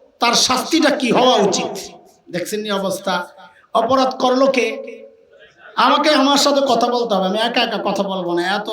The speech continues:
ঠেকি নাই। বলেন, জোরে বলেন, অপরাধ করছেন কে? অথচ দায় চাপাইতেছে কার উপর?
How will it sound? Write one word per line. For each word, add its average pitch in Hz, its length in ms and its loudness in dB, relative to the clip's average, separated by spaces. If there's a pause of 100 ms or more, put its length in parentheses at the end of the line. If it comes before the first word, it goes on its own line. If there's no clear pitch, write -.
(100)
ঠেকি 180 260 -8
নাই। 180 180 -6 (420)
বলেন, 190 320 -4
জোরে 202 220 -4
বলেন, 190 260 -2 (480)
অপরাধ 247 360 2
করছেন 240 400 -2
কে? 208 300 -4 (1120)
অথচ 214 480 0
দায় 240 180 2
চাপাইতেছে 240 560 0
কার 220 240 -2
উপর? 202 540 -4